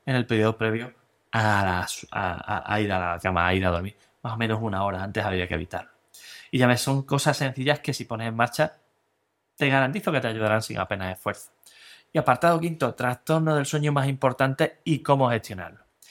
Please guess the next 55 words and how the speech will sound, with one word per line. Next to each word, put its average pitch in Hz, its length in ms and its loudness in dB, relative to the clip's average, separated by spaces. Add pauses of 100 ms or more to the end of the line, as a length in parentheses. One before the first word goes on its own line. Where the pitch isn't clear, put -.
(240)
¿Quieres 151 180 0
saber 165 180 2
cuáles 165 180 6
son 151 140 4
los 156 100 4
trastornos 147 540 0
del 131 80 4
sueño 139 260 -2
más 127 140 0
importantes, 120 580 -2
más 117 120 0
frecuentes 120 420 -4
en 104 60 -18
niños 120 240 -18 (180)
y 127 120 0
adultos 120 540 2 (200)
y 143 80 -6
cómo 131 220 2
gestionarlos? 131 520 2 (280)
Pues 120 140 -4
quédate 143 240 2
unos 135 180 2
poquitos 127 360 -2
minutos 135 400 -2
porque 117 480 0 (560)
te 117 100 -4
arreglo 143 320 2
la 151 80 4
vida 147 300 0
casi, - 340 -4
¿eh? 160 140 -10 (260)
Así - 220 -6
que 127 260 6
vamos 120 300 2
a 80 80 -6
ello. 92 140 -8
Lo 135 120 2
primero 202 260 0
que 202 140 0
quiero 165 220 0
que 147 80 -2
tengas 139 240 -2
claro 143 240 2
es 135 80 -4
que 143 100 -2
la 131 80 4
mayoría 110 220 2
de 131 60 2
los 143 80 -2
problemas 139 220 0
de 120 60 -2
sueño 104 400 -8
de 123 220 2
los 98 180 0
niños 131 400 -2